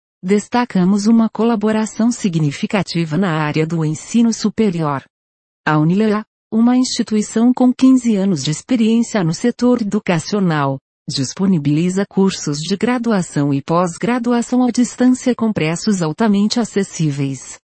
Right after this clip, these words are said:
Os servidores associados ao Sintrasp, assim como seus dependentes,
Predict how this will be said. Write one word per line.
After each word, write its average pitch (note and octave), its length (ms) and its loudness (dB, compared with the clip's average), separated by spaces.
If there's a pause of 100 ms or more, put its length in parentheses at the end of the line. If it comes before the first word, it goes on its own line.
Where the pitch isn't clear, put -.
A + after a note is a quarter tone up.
(460)
Os D3+ 140 0
servidores D#3+ 840 -2
associados F3+ 800 -2
ao C#4 140 0
Sintrasp, A3 720 0 (280)
assim A#3 300 4
como D#3+ 260 0
seus G3 380 -2
dependentes, D#3+ 880 0